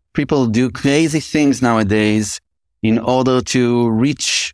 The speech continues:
well-being in their life, to achieve some headspace. You know, I think that, um, um,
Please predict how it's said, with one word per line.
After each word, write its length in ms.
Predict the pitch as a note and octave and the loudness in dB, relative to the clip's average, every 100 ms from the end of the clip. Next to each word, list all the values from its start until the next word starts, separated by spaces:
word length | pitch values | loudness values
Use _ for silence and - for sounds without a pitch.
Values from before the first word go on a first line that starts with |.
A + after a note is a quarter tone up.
| - | -2
well-being 480 | B2+ D#3 D#3 E3+ B2+ | 0 2 0 0 2
in 100 | A2 | 2
their 120 | G#2 | 2
life, 340 | G2+ G2 F#2+ | 0 0 -2
to 280 | - G#2 G#2 | -2 0 0
achieve 340 | G#2 - C#3+ | 0 -2 -4
some 200 | - D3 | -2 -2
headspace. 720 | A#2+ C#3+ - - G#2 F#2+ F2+ G#2+ | 0 -2 -4 -4 -2 -2 -2 -2
You 80 | |
know, 300 | G#2 G#2 G#2 - _ _ _ | 0 0 -2 -6 _ _ _
I 100 | B2 | -4
think 220 | B2 D3 | 0 0
that, 260 | C#3 C3+ - | 2 0 0
um, 420 | C3 A#2+ A#2 A2 - _ _ _ _ _ - | 2 2 2 -2 -8 _ _ _ _ _ -4
um, 520 | A2+ G#2+ G#2 G#2 F#2+ | -2 0 0 0 -2